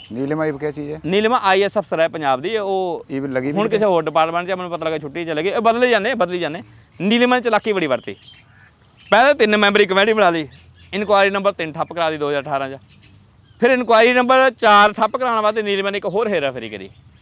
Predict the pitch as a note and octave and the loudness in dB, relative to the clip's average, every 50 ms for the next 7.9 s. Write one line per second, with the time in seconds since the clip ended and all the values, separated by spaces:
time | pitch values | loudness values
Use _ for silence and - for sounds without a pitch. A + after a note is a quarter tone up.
0 | _ _ - - _ - - - E3+ G#3 A3 G#3+ A3+ A#3 A#3+ A#3 A3+ A3+ B3 B3+ | _ _ -20 -20 _ -20 -10 -4 0 0 2 2 2 2 2 2 2 2 2 2
1 | A3+ G3 F3+ F#3+ G#3+ G3+ F#3+ E3+ D#3 C#3+ C#3+ D3 D3 C#3 D3 F3+ F#3 F3 D#3+ C3+ | 2 2 2 2 -2 -2 -2 -4 -6 -6 -8 -8 -8 -8 -4 -2 -2 -2 -2 -4
2 | C3+ C3 A#2+ _ _ _ _ _ _ _ _ - - _ _ _ - F3 G3+ G#3 | -10 -12 -14 _ _ _ _ _ _ _ _ -20 -20 _ _ _ 0 2 2 4
3 | A#3+ C4+ C4 A#3+ B3+ B3 B3+ C4 C4 A3+ G#3+ F3 G3+ F#3+ F#3+ F3+ F3 E3 G3 F#3+ | 4 2 2 2 -2 -2 -2 -2 -2 -2 -4 -2 -2 0 0 0 -2 -2 0 0
4 | G3 F#3+ F#3 F#3+ F3 F3 E3+ F3+ F3 F3+ E3 - E3+ E3 E3+ D#3+ E3 D#3+ D#3+ D#3+ | 0 0 -2 -4 -8 -6 -4 -4 -4 -4 -4 -6 -4 -4 -4 -4 -4 -6 -6 -8
5 | D#3 _ _ _ _ _ _ _ _ _ _ _ _ _ _ - - G3 G#3 F#3+ | -8 _ _ _ _ _ _ _ _ _ _ _ _ _ _ -4 -2 -2 -2 0
6 | A3 A#3 A#3+ C4 C4 B3 B3+ B3+ A#3+ A3 G#3+ F#3 F3 E3 F3+ E3+ F3 E3+ F3 F3 | -2 -2 0 2 0 0 0 -2 -4 -2 -4 -4 -2 -4 -4 -2 -2 -2 -2 -2
7 | F3+ F3 F3 F3 F#3 G#3+ G#3+ G#3 G3+ F#3 - - E3+ E3 E3+ E3+ E3+ E3+ | -4 -4 -4 -4 -4 -2 -2 -2 -2 -4 -4 -2 0 0 0 0 -2 -4